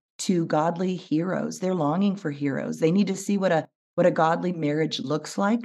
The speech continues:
They need to see what godly parenting looks like. And you need to have friendships, not just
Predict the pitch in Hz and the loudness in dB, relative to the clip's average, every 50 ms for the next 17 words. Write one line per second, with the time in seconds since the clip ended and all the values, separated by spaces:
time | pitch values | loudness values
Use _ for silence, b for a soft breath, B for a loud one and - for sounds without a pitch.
0 | - - 165 160 160 156 165 175 165 160 156 151 - 165 151 156 - - 151 143 | -4 -6 0 2 2 2 2 2 0 -2 -4 -2 0 0 0 0 2 0 0 0
1 | 139 147 131 - - 135 139 147 160 - 190 180 175 180 180 - - - 190 180 | 0 -2 -4 -2 -2 -2 -2 -2 -2 -2 -4 -4 -2 -4 -6 -6 -6 -6 -4 -2
2 | 180 180 - _ _ _ _ _ _ - 180 175 165 165 165 180 226 277 302 240 | -2 -4 -4 _ _ _ _ _ _ 0 2 2 2 2 4 6 8 10 10 10
3 | 160 139 139 143 143 - - 175 156 151 160 147 147 143 147 - _ - 165 151 | 10 8 6 4 2 0 -4 -6 -4 -2 -2 -2 -2 -2 -4 -10 _ -14 -14 -14
4 | - _ _ - 156 151 180 214 226 214 - - 156 139 131 143 - - - 165 | -14 _ _ -2 2 6 8 8 8 8 6 2 4 2 2 2 -2 -6 -2 0
5 | 160 160 160 165 - 160 - 170 160 156 156 - - | 2 4 4 2 2 0 2 2 2 2 2 -2 -12